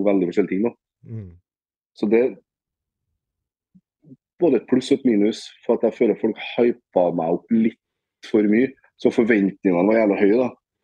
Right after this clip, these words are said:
Speaker 1: Og så kommer jeg ut, og så grepper jeg tricepsen, og så bommer jeg litt der, og så kanskje ikke jeg er så rå i form som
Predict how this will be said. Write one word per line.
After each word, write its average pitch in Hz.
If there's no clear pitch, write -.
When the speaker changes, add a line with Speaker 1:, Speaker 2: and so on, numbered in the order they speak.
Speaker 1:
Og 107
så -
kommer 107
jeg 87
ut, 101
og 92
så 98
grepper 110
jeg 82
tricepsen, 90
og 92
så 101
bommer 98
jeg 87
litt -
der, 87
og 87
så 92
kanskje 92
ikke 90
jeg 92
er -
så 90
rå 95
i 90
form 92
som 95